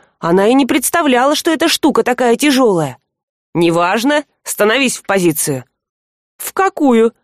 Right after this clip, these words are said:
Мужчина похабно ухмыльнулся. Дожидаться пояснений девушка не стала, неуклюже скопировала его позу. Правая нога впереди, меч вертикально вверх. «Руку согни».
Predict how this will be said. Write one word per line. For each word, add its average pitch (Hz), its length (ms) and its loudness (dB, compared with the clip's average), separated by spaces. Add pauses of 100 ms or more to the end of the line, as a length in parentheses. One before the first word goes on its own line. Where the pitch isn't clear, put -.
(600)
Мужчина 220 500 2
похабно 220 480 0
ухмыльнулся. 220 760 2 (520)
Дожидаться 262 560 0
пояснений 277 600 2
девушка 262 400 0
не 262 140 2
стала, 151 440 -2 (340)
неуклюже 254 560 2
скопировала 240 580 2
его 196 240 2
позу. 151 440 -2 (220)
Правая 170 360 0
нога 156 280 0
впереди, 196 600 0 (280)
меч 226 360 0
вертикально 214 720 0
вверх. 165 520 -2 (960)
«Руку 226 340 0
согни». 190 460 0